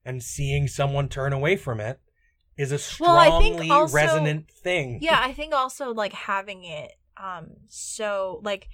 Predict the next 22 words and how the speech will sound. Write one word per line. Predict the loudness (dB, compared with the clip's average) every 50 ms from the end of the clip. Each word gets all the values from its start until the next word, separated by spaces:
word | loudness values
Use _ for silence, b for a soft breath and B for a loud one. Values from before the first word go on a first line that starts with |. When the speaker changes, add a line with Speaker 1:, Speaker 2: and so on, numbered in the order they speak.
| B B B 4
Speaker 2:
having | 6 6 6 4 -2 -8
such, | -8 -8 -8 -8 -10
like, | -10 -10 -10
a | -10
metaphorical | -10 -10 -10 -10 -10 -10 -12 _ -8 -8 -8 -8 -10 -14 -20 -18 -14
thing, | -12 -10 -10 -12 -12 -16 -20 -20 -20 _ _
um, | -12 -10 -10 -10 -12 -14 -16
portrayed | -16 -16 -16 -14 -12 -8 -8 -6 -6 -8 -10 -14 -16 -18
so, | -18 -16 -16 -12 -10 -8 -8 -6 -6 -8 -8 -10 -14 -16 -18 _ _ _ _ _ _ _ _ _ _ _ _ _ _
um, | -8 -6 -6 -6 -8 -10 -12 -18 -20 -20 _ _ _ _ _ _ _ _ _ _ _ _ _ _ _ _ _ _ _ _ _ _ _ _ _ _
plainly, | -10 -8 -8 -8 -8 -8 -10 -10 -10 -12 -16 -20 _ _ _ _ -10
I | -6 -2
guess, | -2 0 0
Speaker 1:
Mm. | 0 0
Speaker 2:
like, | 0 -2 -4 -8 -12 _ _
just, | -18 -18 -18 -12 -8 -6
like, | -6 -6 -6 -10
there | -8 -4 -2 -2
it | 0 0
is | -2 -2 -4 -8 -10 -10
on | -10 -10 -12
screen, | -12 -12 -10 -10 -10 -10